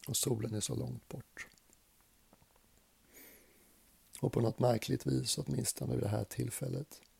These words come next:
så tvingades månljuset att resa genom så mycket atmosfär och så mycket svavelångor att när det kom till mina ögon så hade det precis samma röda färg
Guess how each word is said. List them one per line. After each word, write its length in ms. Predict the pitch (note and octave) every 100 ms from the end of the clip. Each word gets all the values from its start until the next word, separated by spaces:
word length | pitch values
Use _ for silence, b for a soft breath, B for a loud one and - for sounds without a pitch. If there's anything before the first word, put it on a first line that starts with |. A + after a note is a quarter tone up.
| B B B B B B B - _ - -
så 220 | - C3+
tvingades 540 | - D3 C3 A#2+ B2
månljuset 880 | - B2+ A#2+ A2+ A#2+ - - - -
att 100 | -
resa 560 | A#2+ C2 - - - -
genom 340 | - A#1 -
så 140 | - -
mycket 300 | B1 - -
atmosfär 800 | - A#2 A2 - - B2 C3 C#3 - B B B B _
och 60 | A2
så 120 | A#2+
mycket 260 | A2+ -
svavelångor 880 | - B2+ G#2 G#2 A#2 A#2 A2 A#2+ C#3+ D#3 _ - - _ _ - -
att 160 | G#2+
när 120 | -
det 80 | -
kom 280 | A2+ A#2+ A2+
till 140 | A#2+
mina 300 | A2+ A#2 A2+
ögon 480 | A2 A#2 A2 A#2+ D#3+ - _ B B B B
så 140 | - F#2+
hade 200 | A2 G#2+
det 100 | -
precis 640 | - - - A#2+ A#2+ A2+
samma 400 | - - G#2+ -
röda 400 | A#1+ A#1 - A#2
färg 380 | - - C#3